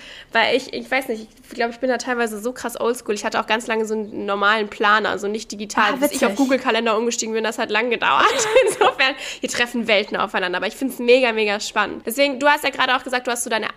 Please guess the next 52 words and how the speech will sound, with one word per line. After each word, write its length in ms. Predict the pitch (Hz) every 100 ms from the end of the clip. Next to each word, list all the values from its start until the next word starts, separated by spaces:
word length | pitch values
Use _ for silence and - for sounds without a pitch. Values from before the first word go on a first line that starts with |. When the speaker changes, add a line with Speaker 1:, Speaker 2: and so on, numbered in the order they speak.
| -
Speaker 1:
eigenen 560 | 190 226 254 277 277
K-I-Tools 680 | 277 294 254 277 - 285 -
auch 160 | - -
entwickelt, 420 | 262 226 - 190
Speaker 2:
Ja. 60 | -
Speaker 1:
was 100 | 202
ich 140 | -
mega 320 | 202 202 226
spannend 320 | 247 - 254 262
finde. 180 | 262
Und 60 | 226
eins 180 | - 220
davon 280 | 240 220 -
ist 140 | 214
auch 140 | 214
eben 120 | - 214
mit 120 | 202
Sales 360 | 240 226 220 -
und 100 | 196
Marketing 500 | 214 240 - 214 190
und 60 |
das 120 | 196
andere, 200 | - 214
glaub 200 | 214 196
ich, 100 | 196
auch, 220 | - 185 -
ne? 220 | 180 277 -
Speaker 2:
Ja. 100 | 220 220
Speaker 1:
Deswegen 380 | 208 226 247 208
kannst 260 | - 254 277
du 40 |
mal 100 | 302
erzählen, 400 | 277 - 262 247
wie 160 | 226 294
kann 180 | - 285
man 120 | 262
denn 180 | 240 240
K 200 | 247 254
I 360 | - 254 240 254
im 200 | - 226
Business 320 | 254 262 262
überhaupt 440 | 254 220 220 214 226
nutzen 280 | 269 - 208
oder 160 | 202
wie 80 | 233
nutzt 300 | 262 - -
du 120 | 269
es 140 | 254 -
auch 240 | - -
im 120 | -
Business? 360 | - - - -
Speaker 2:
Also, 340 | 247 262 254